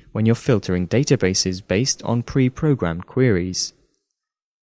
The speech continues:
In other words, it's easier to ask questions about what you purchased and where you were than to ask what you did with your purchases and why you went where you did. These analytical limitations also mean that companies like Google and Facebook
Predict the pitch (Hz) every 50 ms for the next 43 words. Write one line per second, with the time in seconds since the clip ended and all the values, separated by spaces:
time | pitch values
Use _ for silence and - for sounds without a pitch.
0 | _ _ _ - 101 98 98 92 95 90 98 98 107 117 117 120 - 123 - -
1 | - - 143 165 151 127 107 95 92 - - - - 107 131 151 - - - 131
2 | 135 - - 135 135 139 135 123 104 95 82 - 95 107 117 - 123 110 101 -
3 | 120 123 - - - 131 131 - - - - 104 98 92 95 110 110 107 98 90
4 | 90 87 104 135 143 131 110 110 117 - - - - _ _ _ _ _ _ -
5 | 139 147 170 131 143 139 147 - - - - - - 104 90 95 - 135 156 160
6 | 143 120 104 98 92 85 - 98 92 71 - - 98 - - 92 85 80 - -
7 | - - - 123 113 101 104 123 135 143 120 92 95 98 104 110 104 101 90 92
8 | - - 98 85 82 87 87 - - 135 123 95 - - - _ _ _ _ _
9 | _ _ _ _ _ _ _ _ _ _ _ _ _ _ _ _ _ _ _ -
10 | 95 101 113 131 131 - - 107 107 107 101 101 104 104 - 113 - 101 98 98
11 | 95 95 92 - 123 127 131 - - 120 117 117 - - _ - - _ _ _
12 | _ - 156 196 220 - - 107 95 92 101 123 131 110 - - - 120 117 120
13 | 127 120 127 131 131 127 113 104 98 - _ - - 160 175 156 120 98 87 82
14 | - - 95 - - - 143 160 160 - - - 90 - - -